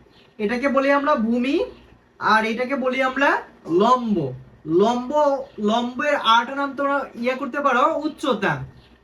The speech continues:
লম্ব আর উচ্চতা একই জিনিস। কেমন? তো আমরা প্রথমে সমকোণী ত্রিভুজের ক্ষেত্রফল সম্পর্কে জানি। দেখো, সমকোণী ত্রিভুজের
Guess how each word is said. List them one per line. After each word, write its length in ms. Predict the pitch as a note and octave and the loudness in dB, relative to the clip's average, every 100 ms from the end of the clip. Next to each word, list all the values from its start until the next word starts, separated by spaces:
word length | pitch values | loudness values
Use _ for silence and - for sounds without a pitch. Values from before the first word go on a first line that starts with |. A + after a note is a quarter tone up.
| - | -4
লম্ব 600 | F3 G#3 C4 D4 D4+ C4 | 0 2 2 0 2 4
আর 220 | A#3 A#3 | 4 2
উচ্চতা 400 | B3 G#3 D4 D#4+ | -4 -8 -6 -2
একই 320 | C#4+ C4+ C4 | 0 0 -2
জিনিস। 340 | G#3+ G#3 F#3+ | -2 -2 -2
কেমন? 400 | - C4+ E4 A#3+ C3 - _ _ _ _ _ _ _ _ _ _ _ - | 0 4 4 2 -8 -16 _ _ _ _ _ _ _ _ _ _ _ 0
তো 40 | |
আমরা 180 | A3 C4 | 2 2
প্রথমে 380 | C4 C#4 D4+ E4 | -4 -4 0 0
সমকোণী 480 | C4 C4 B3+ C#4+ B3+ | 2 0 2 -4 -4
ত্রিভুজের 360 | C#4+ C4 D#4+ | -6 -6 -6
ক্ষেত্রফল 520 | D#4 C4 B3+ C4 B3+ | -4 -4 -4 -4 -2
সম্পর্কে 460 | B3+ B3+ B3 A#3+ B3 | 0 -2 -4 -2 0
জানি। 320 | A3 A3 C4 A4 - _ _ _ _ | 2 0 -4 -8 -14 _ _ _ _
দেখো, 380 | A3 A#3 G#3+ C#3 - _ - | -2 0 -2 -4 -10 _ -16
সমকোণী 640 | - A#3 A#3+ C4+ D4+ D#4 | -2 0 0 -2 -6 -4
ত্রিভুজের 680 | D4+ D4+ D4 D4+ G#3+ G#3 | -2 -2 0 0 0 -4